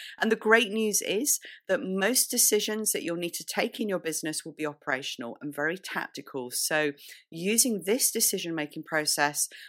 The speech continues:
will help you to confidently make decisions much faster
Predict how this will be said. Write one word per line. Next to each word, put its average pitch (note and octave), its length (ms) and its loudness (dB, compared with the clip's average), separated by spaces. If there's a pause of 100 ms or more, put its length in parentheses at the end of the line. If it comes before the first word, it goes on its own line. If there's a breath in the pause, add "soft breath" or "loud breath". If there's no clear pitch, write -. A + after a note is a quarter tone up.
(120)
will F3 120 -2
help F#3+ 440 -2
you E3+ 120 -6 (140)
to D#3 340 -2
confidently D#3 920 2 (260 loud breath)
make F3 340 -2
decisions D3+ 720 0
much D#3 320 -2
faster - 560 -2